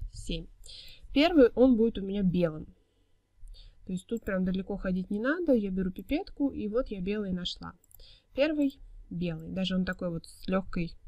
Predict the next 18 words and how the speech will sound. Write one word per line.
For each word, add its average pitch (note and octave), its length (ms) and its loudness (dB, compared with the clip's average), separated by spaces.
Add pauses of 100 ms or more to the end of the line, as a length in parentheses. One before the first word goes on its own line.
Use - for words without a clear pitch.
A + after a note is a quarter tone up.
какой-то F3 280 -6
зеленцой, F3+ 480 -2
не E3+ 100 -6
чисто - 320 -12
белый. E3+ 320 -14 (540)
Потом E4 320 4
у C4+ 40 12
меня A#3 240 10
будет A3+ 360 4
светло-салатовый. G3+ 1800 0
Вот. F#3+ 180 -10 (1300)
Сейчас - 200 -14
мы F3+ 260 -8
выберем, F3+ 420 -2
чтобы F3+ 260 -12
он E3+ 140 -8
идеально E3+ 340 -4
подходил. F#3 720 -8